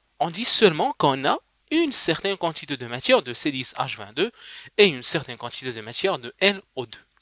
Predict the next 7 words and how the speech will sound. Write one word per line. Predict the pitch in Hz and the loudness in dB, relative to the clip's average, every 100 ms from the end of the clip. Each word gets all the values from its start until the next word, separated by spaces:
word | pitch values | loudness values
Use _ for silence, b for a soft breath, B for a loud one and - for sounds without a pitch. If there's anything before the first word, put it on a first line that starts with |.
| _ - b b b b | _ -20 b b b b
Maintenant, | 151 277 294 | -4 -2 -2
en | |
ce | 214 - | -2 -2
qui | - | -4
concerne | 180 175 - 151 | -2 2 2 2
l'état | 127 123 98 | -2 -4 -8
intermédiaire, | 95 135 156 185 226 269 | -8 -8 -6 -2 2 4